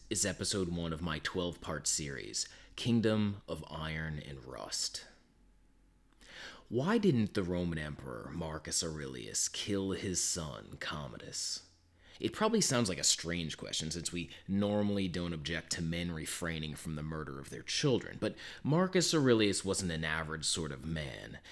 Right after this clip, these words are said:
and Commodus was far from an average son. In this series, we're going to examine the life of a man reigning over a civilization at the edge of a cliff.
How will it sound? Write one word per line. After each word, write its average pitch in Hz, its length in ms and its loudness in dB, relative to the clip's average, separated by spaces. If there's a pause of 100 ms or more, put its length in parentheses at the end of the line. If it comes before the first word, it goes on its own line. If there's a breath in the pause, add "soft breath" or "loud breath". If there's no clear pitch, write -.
(120)
and 95 220 2
Commodus 110 720 2 (180)
was 104 220 2
far 87 400 2
from 85 260 0
an 78 80 0
average 67 340 -4
son. 71 560 2 (420)
In 123 160 6
this 175 180 6
series, 95 340 4
we're 101 80 2
going 101 260 6
to - 120 0
examine 101 580 4
the 95 80 6
life 78 600 -2
of 90 100 -2
a 95 80 4
man 80 600 6
reigning 120 360 8
over 127 200 6
a 131 60 6
civilization 123 760 4
at 73 120 -2
the 71 140 -2
edge 73 160 -2
of 71 120 -6
a 57 40 -6
cliff. - 640 -8